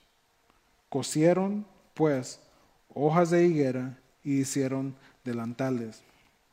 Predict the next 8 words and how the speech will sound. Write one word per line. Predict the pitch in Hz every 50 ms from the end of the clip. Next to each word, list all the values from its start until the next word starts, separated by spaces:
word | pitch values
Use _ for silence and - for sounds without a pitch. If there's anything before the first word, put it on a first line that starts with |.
| _ _ _ _ _ _ _ _ _ _ _ _ _ _ _ _ _ _ _ _ _ _ _ _ _ _ _ _ _ _ _ _ _ _ _ _ _ _ _ _ _ _ _ _ _ _ _ _ _ - _
Adán | 139 143 147 160 175 185 185
y | 180 180
Eva | 180 185 180 175 165 151 143 139 131 - - _ _ _ _ _ _ _ _ _ _ _ _ _ _ _ _ _ _ _ _ _
comieron | _ - 170 160 156 165 170 170 175 170 165
de, | 160 156 156 151 151
del | 143 139 139 143 139 151
árbol. | 156 160 160 139 131 127 123 123 123 - - _ _ _ _ _ - _ _ _ _ _ _ _ _ _ _ _ _ _ _ _ _ _ _ _ _ _ _ _ _ _ _ _ _ _ _ _ _ _ _ _ _ _ _ _ _ _ _ _ _ _ _ _ _
Querían | - 147 135 151 160 165 165 165 165 160 160 160